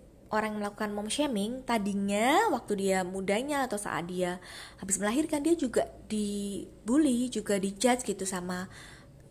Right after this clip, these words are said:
keluarganya atau orang terdekatnya. Dan yang ketiga tadi, kayak aku bilang di awal,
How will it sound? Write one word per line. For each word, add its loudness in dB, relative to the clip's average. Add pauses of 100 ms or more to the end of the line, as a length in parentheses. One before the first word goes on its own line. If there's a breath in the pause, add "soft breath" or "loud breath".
(260)
keluarganya 2
atau -2
orang -4
terdekatnya. -8 (1400 loud breath)
Dan 4
yang 0
ketiga 4
tadi, 4
kayak 0
aku -4
bilang -2
di -2
awal, 2